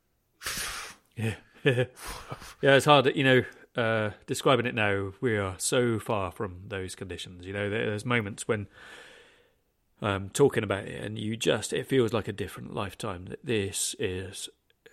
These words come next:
events, you know, when you're sitting in an office and you've got all the stuff that's normally going on in an office or things that are affecting business or whatever, and you think, "Oh, it's just so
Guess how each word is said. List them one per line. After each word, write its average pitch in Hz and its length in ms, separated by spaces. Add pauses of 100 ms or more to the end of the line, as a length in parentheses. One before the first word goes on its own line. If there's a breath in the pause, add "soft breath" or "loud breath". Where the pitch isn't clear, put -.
(180)
events, 190 640
you 113 60
know, 98 120
when 101 140
you're 107 100
sitting - 240
in 98 60
an 98 120
office - 420
and 113 80
you've 104 120
got - 120
all 123 140
the 104 140
stuff - 300
that's 127 160
normally 151 260
going 120 240
on 110 260
in 101 120
an 98 140
office 98 340
or 117 80
things 113 240
that 120 100
are 120 60
affecting - 440
business 92 420
or 98 120
whatever, 101 260
and 95 100
you 92 60
think, - 200
"Oh, - 320
it's - 300
just - 260
so 120 140